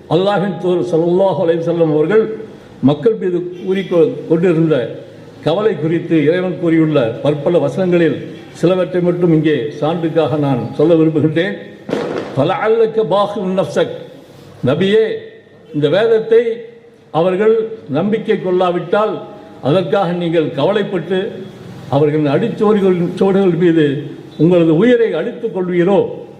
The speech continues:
அதற்காக நீங்கள் கவலைப்படாதீர்கள் என்று ரசூல், அல்லாஹ் ரசூல் ஸல்லல்லாஹு அலைஹி வஸல்லம் கூறுகின்றார். ஆக, "ஃபலா ததுஹப் நஃப்ஸக்", அவர்களுக்காக கவலைப்பட்டு உமது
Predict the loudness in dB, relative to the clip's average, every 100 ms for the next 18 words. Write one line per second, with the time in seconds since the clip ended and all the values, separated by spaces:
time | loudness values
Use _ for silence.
0 | -12 -2 0 2 0 0 0 0 0 2
1 | 0 0 0 0 0 -2 -2 0 0 -2
2 | -6 -14 -18 -12 -2 0 2 2 2 2
3 | 2 2 0 -2 -10 -8 -4 0 0 2
4 | 2 2 0 -2 -4 0 0 0 0 -2
5 | -4 -14 -20 -20 -20 -6 -2 -2 0 -2
6 | -2 -8 -10 -14 -16 -8 -2 0 0 2
7 | 2 2 0 0 0 0 -2 -2 -12 -18
8 | -20 -20 -20 -20 -18 -16 -14 -12 -10 -10
9 | -10 -14 -14 -12 -2 0 2 2 2 2
10 | 0 -2 -2 -2 -2 -2 -2 0 0 0
11 | -4 0 2 4